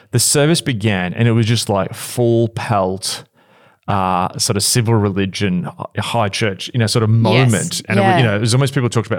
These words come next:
Speaker 1: was, like, jarring, you know, it was like they had the, the cross they were marching in and all the royal orb and scepter and, and the liturgy and the songs and the, the choir. So it was
Speaker 2: Yeah.
Speaker 1: almost like, it was really different in some ways to, to Diana's, um,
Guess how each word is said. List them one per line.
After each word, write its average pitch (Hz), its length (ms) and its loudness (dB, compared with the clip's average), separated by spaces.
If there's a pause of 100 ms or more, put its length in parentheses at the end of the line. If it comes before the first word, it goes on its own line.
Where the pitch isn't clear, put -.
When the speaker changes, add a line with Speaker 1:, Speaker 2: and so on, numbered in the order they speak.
Speaker 1:
was, - 40 -4
like, 95 120 -6
jarring, 101 800 -4
you 117 80 -2
know, 101 80 0
it 90 60 -4
was 104 160 -2
like 98 280 -4 (360)
they 101 100 -2
had 104 160 0
the, 98 180 -6
the - 120 -4
cross 107 420 -2
they 107 80 -2
were 101 80 -2
marching 107 380 -4
in 107 180 2
and 98 140 0
all 110 100 2
the 98 120 -4
royal 107 280 2
orb 110 340 2
and - 120 -4
scepter 107 640 -2
and, 87 120 -8 (460)
and 104 300 0 (120)
the 107 60 -2
liturgy 113 760 0
and 87 140 -2
the - 60 -6
songs 113 560 0
and 90 120 -10
the, - 140 -12
the - 80 -10
choir. 107 640 0
So 123 140 0
it - 20 4
was 120 100 4
Speaker 2:
Yeah. 135 60 4
Speaker 1:
almost 165 260 0
like, 113 300 0 (500)
it - 60 -2
was 113 140 4
really 127 440 4
different 120 440 0
in 95 80 -4
some 95 180 0
ways 90 260 -4
to, 90 260 -2
to - 180 -4
Diana's, 95 920 -2
um, - 480 -8